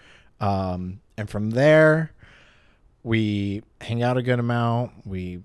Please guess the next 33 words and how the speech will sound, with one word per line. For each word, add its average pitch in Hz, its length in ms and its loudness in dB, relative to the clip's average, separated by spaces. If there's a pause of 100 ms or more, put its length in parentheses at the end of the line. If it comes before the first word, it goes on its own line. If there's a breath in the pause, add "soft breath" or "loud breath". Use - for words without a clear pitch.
(280)
of - 120 -20
course, - 220 -10
have - 140 -14
sex. - 580 -4
We 90 380 -10
have, 101 280 -10
like, 95 160 -12
this - 180 -12
thing 127 200 -4
where 110 140 -2
we 95 200 -6
are 90 200 -6 (280)
into 131 240 -2
each 120 140 -2
other. 110 420 -2 (160)
I 120 60 -10
think 196 340 -6 (160)
you 123 140 -4
make 135 200 -2
a 190 40 -10
good 117 220 -2
point 110 200 -4
of, 107 60 -4
like, 95 200 -6
once 110 280 -4
you 165 320 -4 (100)
bring 110 180 -2
them 117 160 -2
around 95 320 -4
friends, 98 340 -6
it's 95 200 -10
like, 85 260 -10 (380)
"Oh, 98 420 -2